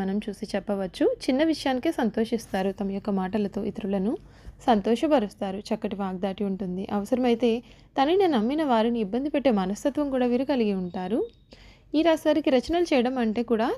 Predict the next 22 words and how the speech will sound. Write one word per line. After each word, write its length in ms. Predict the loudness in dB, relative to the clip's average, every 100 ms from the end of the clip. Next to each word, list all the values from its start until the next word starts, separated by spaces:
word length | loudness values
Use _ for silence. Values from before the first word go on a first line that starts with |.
| -2
చాలా 180 | -2 0 -2
ఇష్టం. 260 | -4 -6 -4
ప్రయాణాలను 420 | -2 0 0 0 0
కూడా 140 | -2 -2
చాలా 140 | -4 -4
ఇష్టపడతారు. 560 | -6 -6 -6 -6 -8 -6 -2
అదేవిధంగా 480 | 2 2 2 0 0 0
వీరు 180 | 0 -4 -8 -18 -20 _ -2
హాస్యప్రియులు. 640 | 0 2 2 2 0 -4 -6 -2
తనది 300 | 0 2 2 2
అనుకున్న 280 | 0 -2 0
దానిని 340 | -2 0 0 0 -4 -14 -20 -2
సామరస్యంగా 680 | 2 4 2 0 0 2 2 2
సాధించడానికి 760 | 0 0 -2 -4 -4 -4 -2 -4 -4 -10 -20 _ 0
శతవిధాలుగా 720 | 2 4 4 4 4 2 0 0
కూడా 220 | 0 2 0 -4 _ _ _ _ -20 _
ప్రయత్నాలు 520 | 4 4 4 0 0 2
చేస్తూ 300 | 2 2 2 2 2
ఉంటారు. 400 | 0 -2 -6 -8 -10 -16 -20 -20 -20 -18 -2
మిథున 220 | 2 4 6
రాశి 160 | 4 2
వారు 140 | -2